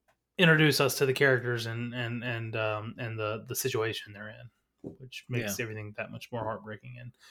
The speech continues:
Speaker 1: it's interesting seeing it from a perspective we don't normally see it.
Speaker 2: Yeah. Um, it's odd that we are now going from your number three to my number two,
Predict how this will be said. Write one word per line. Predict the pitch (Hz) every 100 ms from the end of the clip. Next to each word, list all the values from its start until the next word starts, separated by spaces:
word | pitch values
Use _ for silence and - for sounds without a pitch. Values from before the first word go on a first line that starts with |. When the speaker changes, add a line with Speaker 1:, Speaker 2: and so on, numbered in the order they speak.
| -
Speaker 1:
it's | 139 156
interesting | 131 - 131
seeing | 143 127
it | 123 -
from | 117 110 - _ _ _ _ _ _ _ _ _ _ _ _ _ -
a | -
perspective | - - 120 -
we | 113
don't | 113
normally | 113 104 101
see | - 110
it. | - - _ _ -
Speaker 2:
Yeah. | 120 95 - _ _ - - - _ _ -
Um, | 151 110 104 107 _ _ _ _ _ _ _ _ _ 151 _ - 160
it's | - - 143
odd | 165 170 110 87 _ _ _ _
that | 120 107 101 117
we | 127 117
are | 107
now | 107 104
going | 101 107 104 101
from | 101 107 95 95
your | 95
number | 98 92
three | - 98 90
to | 95
my | 87
number | 85 85 85
two, | - 98 90 87